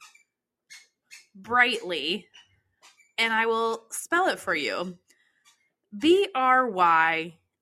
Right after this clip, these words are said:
I G H T L I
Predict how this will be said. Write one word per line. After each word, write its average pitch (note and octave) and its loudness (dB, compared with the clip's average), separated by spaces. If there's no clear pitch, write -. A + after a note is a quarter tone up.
I D4+ 4
G B3+ -6
H G#3+ -4
T F#3 -8
L C#4 0
I G3+ 2